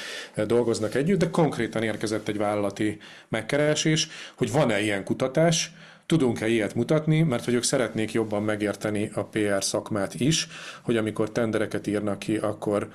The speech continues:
szakmaibbak, és a tö-, több szakmaiság, ö, is tudjon szerepet, ö, kapni az értékelésben.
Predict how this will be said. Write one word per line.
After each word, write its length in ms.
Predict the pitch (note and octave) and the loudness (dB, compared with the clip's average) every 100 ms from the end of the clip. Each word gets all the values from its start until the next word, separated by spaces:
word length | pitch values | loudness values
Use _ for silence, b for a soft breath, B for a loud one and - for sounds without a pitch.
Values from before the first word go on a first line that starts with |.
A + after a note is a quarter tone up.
| B B B | B B B
szakmaibbak, 840 | - B2+ - B2+ A2 G#2+ G#2 G2 - | -2 -2 0 0 2 2 0 -2 -2
és 160 | G#2 | -2
a 100 | G#2+ | -4
tö-, 220 | G#2+ A2+ A2+ | -2 -2 0
több 160 | A2+ | -2
szakmaiság, 600 | - A2 G#2+ F#2+ G#2+ G2+ | -2 -2 -2 -2 0 0
ö, 280 | A2+ G#2 G#2 A2 | 0 0 0 -2
is 120 | A2+ | -2
tudjon 420 | A#2 A2 G2+ G#2+ - | -2 0 -2 -2 -4
szerepet, 480 | - A2 G#2+ G2+ - - - | -2 -2 -2 -6 -8 -14 -6
ö, 180 | A#2+ A2 | -2 -2
kapni 540 | - A2 A2 G#2+ - - | -2 -2 -2 -4 -4 -6
az 120 | - | -4
értékelésben. 840 | A2 A2+ C#3+ C#3+ D3 D3 C#3+ D#3+ | -2 0 -2 2 2 2 4 4